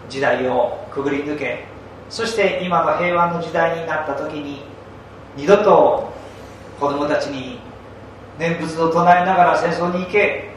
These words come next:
などと説かなくていいような世の中を実現させていこうということで、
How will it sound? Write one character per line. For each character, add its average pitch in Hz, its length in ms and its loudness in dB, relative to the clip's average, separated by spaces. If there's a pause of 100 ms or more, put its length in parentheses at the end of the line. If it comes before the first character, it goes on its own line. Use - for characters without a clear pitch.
(160)
な 151 140 6
ど 135 100 0
と 127 160 -4
説 139 140 -4
か 190 120 2
な 196 120 4
く - 160 -6
て 175 80 -2
い 226 120 -4
い 190 40 2
よ 147 140 4
う - 40 0
な 117 160 -2
世 120 80 -4
の 127 140 -2
中 120 300 -6
を - 60 -8 (500)
実 127 240 -6
現 131 180 -2
さ - 100 2
せ 151 140 -4
て 151 260 2
い - 20 -8
こ 196 260 2
う - 20 -6
と 139 60 0
い 135 120 2
う 131 40 -8
こ 135 80 -6
と - 100 -8
で、 131 280 -4